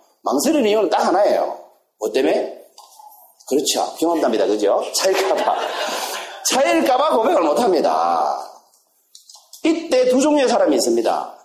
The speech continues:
차일 때 차이더라도 고백하는 사람이 있고, 차일까봐 두려워서 고백을 결국 못하는 사람이 있습니다. 그죠?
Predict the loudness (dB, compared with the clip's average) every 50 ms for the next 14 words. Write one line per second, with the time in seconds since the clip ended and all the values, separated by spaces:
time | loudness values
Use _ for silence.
0 | _ -6 -4 0 0 2 2 2 0 0 0 0 0 0 2 2 2 2 2 2
1 | 2 2 2 2 2 2 2 0 0 0 0 0 0 0 0 0 0 0 2 2
2 | 2 2 2 0 0 0 0 0 2 2 0 0 -2 -6 -10 -16 -12 -8 -4 0
3 | 0 2 2 2 2 2 2 2 0 0 2 2 2 2 2 2 0 0 0 -2
4 | -4 -8 -14 -20 -20 _ _ _ -12 -4 -2 0 0 2 2 2 2 2 2 2
5 | 2 4 2 2 2 0 0 0 2 0 0 0 0 0 0 2 2 0 0 0
6 | -2 -2 0 -2 -2 -2 -4 -4